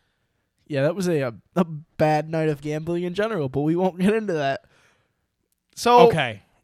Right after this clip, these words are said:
Speaker 1: you wanna go into the smallest rookie report yet?
Speaker 2: Yeah, this is gonna be quick.
Speaker 1: So
Speaker 2: So Trevor didn't play this week. Zach Wilson played a quarter and a half and then is going to miss the next four weeks with a, uh, torn P C L.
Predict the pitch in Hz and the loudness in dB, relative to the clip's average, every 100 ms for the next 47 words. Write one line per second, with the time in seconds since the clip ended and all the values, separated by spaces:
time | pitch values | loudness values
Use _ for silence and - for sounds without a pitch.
0 | _ - 240 269 247 226 202 170 151 131 | _ -2 -2 0 0 4 4 4 0 -2
1 | - - 175 170 180 214 233 226 - 185 | -6 -6 -4 4 8 10 8 6 2 0
2 | 196 220 202 208 214 202 185 180 - 139 | 0 -2 -4 2 2 2 2 0 -2 -6
3 | 113 117 131 131 135 120 110 - 90 - | -10 -6 -6 -6 -6 -8 -10 -12 -16 -16
4 | - - 226 233 160 143 131 123 _ _ | -20 0 6 8 8 4 0 -4 _ _
5 | _ - - 175 190 175 160 147 120 110 | _ -10 0 2 2 0 -4 -8 -10 -10
6 | - 95 92 _ _ _ _ _ _ _ | -14 -16 -18 _ _ _ _ _ _ _
7 | _ _ _ - 143 175 196 175 - 151 | _ _ _ -8 -2 0 2 0 0 -4
8 | - 139 123 - 170 165 156 135 117 127 | -4 -6 -8 -6 -4 -2 -4 -6 -10 -10
9 | 110 110 - 107 110 110 110 110 _ _ | -12 -14 -18 -16 -12 -10 -12 -14 _ _
10 | - 110 143 131 120 123 - 120 113 - | -18 -10 -8 -6 -6 -8 -10 -12 -12 -8
11 | 127 120 120 - 117 107 95 - 92 90 | -6 -6 -8 -10 -12 -14 -16 -18 -16 -16
12 | 90 _ - 131 139 131 - - 131 - | -18 _ -16 -10 -10 -10 -14 -14 -14 -12
13 | 117 107 90 92 | -10 -10 -12 -16